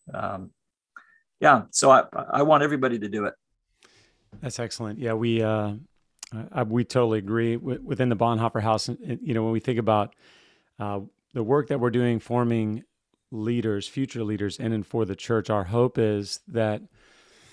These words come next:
Speaker 2: um, what that really means is that each of our congregations will be theological congregations where, where, uh, our leaders who are now serving in congregations are feeding, feeding people and equipping people and helping people to think theologically about,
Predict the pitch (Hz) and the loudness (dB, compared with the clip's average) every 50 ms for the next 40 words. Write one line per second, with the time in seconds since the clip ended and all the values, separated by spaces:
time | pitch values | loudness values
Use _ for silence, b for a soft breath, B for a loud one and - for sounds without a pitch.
0 | b b b b b b - 117 113 110 107 107 104 104 117 - _ _ _ _ | b b b b b b -6 -4 -2 -2 -2 -4 -4 -6 -10 -12 _ _ _ _
1 | _ _ - - - 254 147 139 - 135 131 113 120 151 156 160 143 131 123 123 | _ _ -20 -18 -8 -2 -2 0 2 2 2 2 2 2 4 4 2 2 0 -2
2 | 113 110 120 104 120 117 - - 147 139 143 127 127 113 - - 131 135 135 117 | -2 -4 -2 -2 -2 -2 -2 -2 -6 -4 -4 -2 -4 -4 -4 -4 -6 -4 -4 -4
3 | 117 98 85 110 113 123 120 - - 117 107 104 104 95 - - 117 98 113 107 | -4 -4 -2 -2 -2 -2 -2 -4 -4 -6 -6 -6 -8 -8 -8 -8 -6 -6 -6 -6
4 | - 120 120 113 107 107 110 120 113 - 110 - 117 110 107 107 104 101 123 - | -4 -4 -4 -2 -2 -2 -2 -2 -2 -6 -8 -6 -4 -2 -2 -2 -4 -6 -8 -12
5 | - - 120 120 113 98 98 92 104 104 104 101 - 107 95 - - 104 98 98 | -10 -8 -6 -6 -4 -6 -6 -4 -4 -4 -4 -6 -8 -10 -12 -10 -8 -6 -6 -6
6 | - 233 220 147 117 110 104 101 - _ _ _ _ - - - 110 107 107 - | -8 -10 -8 -6 -4 -4 -4 -4 -6 _ _ _ _ -16 -10 -8 -6 -6 -6 -2
7 | 131 123 120 117 120 139 156 147 151 139 123 - - 131 123 120 113 120 120 120 | -2 0 0 0 0 0 0 0 0 0 -2 -2 -4 -2 -2 -2 -2 -2 -2 -2
8 | 117 113 107 - - - 175 185 151 143 127 117 104 - 117 117 113 110 110 101 | -4 -4 -4 -6 -6 -6 -4 -4 -2 -4 -4 -4 -6 -8 -8 -8 -8 -8 -8 -6
9 | 113 110 110 110 - 120 113 107 104 - b b b b b b b b b b | -6 -6 -6 -6 -8 -10 -10 -10 -10 -12 b b b b b b b b b b
10 | b b b - 123 120 113 - - - 143 143 127 135 127 120 117 123 151 - | b b b -4 -2 -2 -2 -4 -4 -4 -4 -2 -2 -2 -4 -4 -6 -8 -10 -16
11 | _ _ _ _ _ _ _ _ - 147 143 135 127 107 - 120 113 - - 110 | _ _ _ _ _ _ _ _ -6 -4 -4 -4 -6 -8 -8 -12 -12 -10 -10 -10
12 | 101 98 - - 139 139 - 120 98 - 117 113 - - 107 98 101 117 - 127 | -10 -8 -6 -4 -4 -4 -4 -6 -10 -8 -10 -12 -10 -10 -10 -8 -6 -8 -6 -8
13 | 113 - 117 113 - 110 107 - 123 113 - 127 120 113 107 110 113 117 - - | -8 -10 -10 -10 -8 -8 -8 -8 -8 -10 -8 -8 -6 -4 -4 -2 -4 -4 -6 -8
14 | - 113 110 104 90 113 107 101 101 - | -8 -6 -6 -6 -4 -4 -4 -4 -6 -8